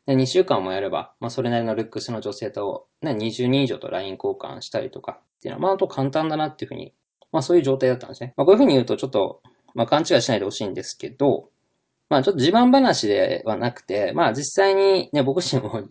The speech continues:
ね、十八、十九とかから持ちたいなっていうふうに思ってやって、まあ、本当に本格的にね、いろいろ女性と遊ぶっていう生活をずっとしてて、ね、毎月っていうかもう毎日五人以上とデートしたりとか、でね、そういう時期もあったし、まあ、ホストとかもやって、一応ね、お店の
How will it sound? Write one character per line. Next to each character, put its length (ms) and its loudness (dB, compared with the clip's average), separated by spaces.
ね、 120 -4
十 160 -2
八、 240 4
十 160 0
九 120 8
と 100 6
か 80 -6
か 60 2
ら 60 -2
持 140 -6
ち 80 -12
た 80 0
い 20 0
な 140 -2
っ 60 -14
て 100 -18
い 20 -20
う 40 -20
ふ 20 -20
う 40 -6
に 60 -10
思 160 -8
っ 60 -14
て 100 -10
や 80 -4
っ 100 -16
て、 380 -2
ま 100 2
あ、 40 6
本 140 -2
当 80 -2
に 260 2
本 200 -2
格 180 0
的 240 -4
に 380 -2
ね、 240 -2
い 80 -10
ろ 120 -6
い 20 -8
ろ 60 -6
女 100 -6
性 180 -6
と 260 -4
遊 80 -6
ぶ 100 -4
っ 20 -4
て 180 -14
い 40 -8
う 40 -12
生 160 -10
活 220 -10
を 40 -10
ず 180 -8
っ 40 -8
と 160 -6
し 60 -8
て 120 -4
て、 440 -2
ね、 140 0
毎 260 0
月 220 0
っ 80 -6
て 100 -4
い 20 0
う 40 -18
か 60 -6
も 80 -6
う 40 -4
毎 220 0
日 280 -2
五 160 0
人 220 0
以 60 0
上 140 -2
と 120 -6
デ 200 -2
ー 40 -16
ト 80 -10
し 100 -14
た 80 -8
り 120 -6
と 100 -12
か、 300 -6
で 80 0
ね、 240 2
そ 140 0
う 20 6
い 40 6
う 20 2
時 100 -2
期 100 -6
も 80 -2
あ 40 -6
っ 40 -12
た 100 -10
し、 140 -10
ま 60 -4
あ、 40 -4
ホ 100 0
ス 80 -4
ト 60 -8
と 100 -6
か 100 -4
も 80 -6
や 80 -8
っ 80 -16
て、 220 2
一 180 -8
応 180 0
ね、 120 0
お 100 -4
店 220 -6
の 300 -10